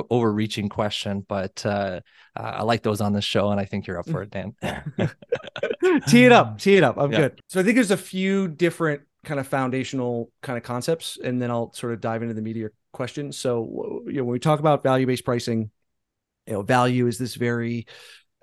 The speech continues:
Speaker 2: nebulous concept. And I think, you know, much like segmentation and markets tends to get, and product market fit and, <laughs> uh,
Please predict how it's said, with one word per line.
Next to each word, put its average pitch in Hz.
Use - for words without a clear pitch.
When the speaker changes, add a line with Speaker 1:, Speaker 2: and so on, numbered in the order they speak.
Speaker 2:
nebulous 151
concept. -
And 117
I 110
think, 123
you 123
know, 101
much 139
like 127
segmentation 131
and 117
markets 135
tends 156
to 151
get, 139
and 123
product 131
market 135
fit 233
and, 131
<laughs> -
uh, 143